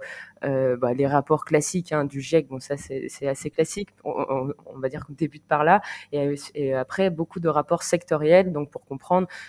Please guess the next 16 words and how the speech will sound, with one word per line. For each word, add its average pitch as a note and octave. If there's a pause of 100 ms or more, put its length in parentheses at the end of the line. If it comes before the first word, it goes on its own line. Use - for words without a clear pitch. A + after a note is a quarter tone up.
(120)
chaque, -
euh, D3+ (240)
euh, B2+ (100)
impact F3
de C#3
chaque -
secteur E3
sur E3+
l'environnement D3+
et -
sur, C#3+
euh, B2+
l'économie D3+
de D#3
manière C#3+
générale. C#3